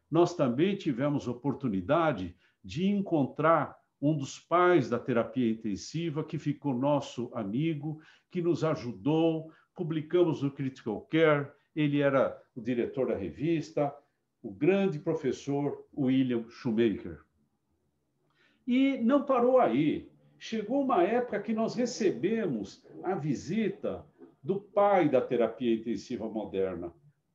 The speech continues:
Como a gente poderia imaginar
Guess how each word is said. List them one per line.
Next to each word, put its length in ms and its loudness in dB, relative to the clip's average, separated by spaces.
Como 580 2
a 80 2
gente 400 -4
poderia 840 -2
imaginar 880 -2